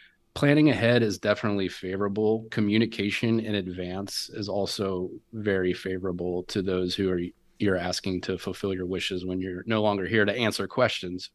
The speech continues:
right? So in thinking about your own plan for when you pass and when naming an executor, the best next step once your documents are finalized with the attorney,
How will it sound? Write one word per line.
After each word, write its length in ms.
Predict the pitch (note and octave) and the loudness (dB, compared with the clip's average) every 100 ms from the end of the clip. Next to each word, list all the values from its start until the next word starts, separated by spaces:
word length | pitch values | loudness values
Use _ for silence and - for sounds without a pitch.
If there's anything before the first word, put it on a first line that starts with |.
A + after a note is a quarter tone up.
| - | -6
right? 260 | G2 G#2+ - | -4 -4 -6
So 400 | - A#2 G#2 - - - - - - _ - | 0 4 4 2 -10 -20 -20 -20 -20 _ -2
in 460 | A2+ A2 G#2+ A2 - | 2 4 2 -4 0
thinking 300 | C#3 B2 C3 | 4 6 6
about 360 | A2 A2 G#2+ G#2+ | 8 8 8 6
your 300 | G#2+ G2+ G#2 | 4 4 4
own 280 | G#2 G#2+ G2 | 4 2 2
plan 520 | - G2+ G2 G2 F#2 | 2 2 2 0 -2
for 600 | - G2+ G2 F#2+ F#2 F2+ | -2 0 2 2 2 0
when 280 | G2 F#2+ F#2+ | -2 0 2
you 160 | A#2 | 0
pass 840 | A2+ G2+ F2+ F2+ F#2 - - - - A2 | 0 -2 -2 -4 -6 -8 -10 -10 -12 -8
and 340 | G2+ G2 F#2+ | -4 -4 -4
when 340 | G2 G2+ G2 G2 | -2 0 2 2
naming 400 | G2+ G2+ F#2+ F#2 | 2 0 0 -2
an 100 | F#2 | -4
executor, 1120 | F2 F#2+ A2 - F2+ - G2 F#2 F2+ F2 - - | -6 -2 -2 -2 -8 -6 -4 -4 -4 -8 -12 -10
the 180 | G#2+ G#2 | -4 -2
best 460 | F#2+ A2 - - A2 | 4 4 4 -2 -2
next 260 | G#2 - | -2 -2
step 320 | - A2 G2 | -2 0 0
once 240 | G#2 F#2+ - | 0 -2 -2
your 100 | F2+ | -2
documents 540 | F#2 F#2 F#2 F#2 - | -2 -2 -2 -4 -4
are 80 | F2 | -8
finalized 640 | - F#2+ F#2+ F#2 F2 F2+ | -4 -2 0 -2 -4 -4
with 120 | F#2 - | -6 -8
the 100 | - | -12
attorney, 720 | - - D3+ A#2+ F2 F2 | -12 -6 -2 0 0 0